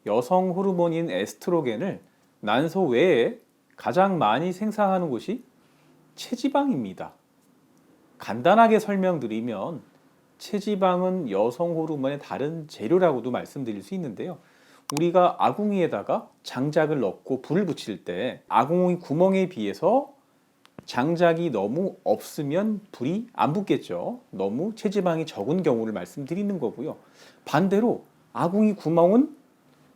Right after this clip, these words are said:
작은데, 거기 붙은 불이 작은데 장작만 많이 쑤셔 넣으면 오히려 불이 꺼지겠죠. 체지방이 너무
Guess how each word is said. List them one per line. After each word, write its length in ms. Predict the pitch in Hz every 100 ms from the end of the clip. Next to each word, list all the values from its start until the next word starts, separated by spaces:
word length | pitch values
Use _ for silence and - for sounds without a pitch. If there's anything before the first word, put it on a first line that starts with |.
| _
작은데, 640 | - - 151 208 135 92 -
거기 260 | - 156 180
붙은 280 | - 190 180
불이 220 | 151 170
작은데 640 | - 107 127 127 190 226
장작만 760 | 226 107 123 151 147 170 240 247 _
많이 280 | - 104 147
쑤셔 340 | 147 233 233
넣으면 520 | 208 104 101 123 208 202
오히려 540 | 104 90 104 170 220 - _ _
불이 400 | - 110 165 233 - _ _ _
꺼지겠죠. 880 | - 254 240 262 160 - 101 104 208 _ _
체지방이 580 | - 196 185 170 147 156
너무 560 | 104 95 95 147 220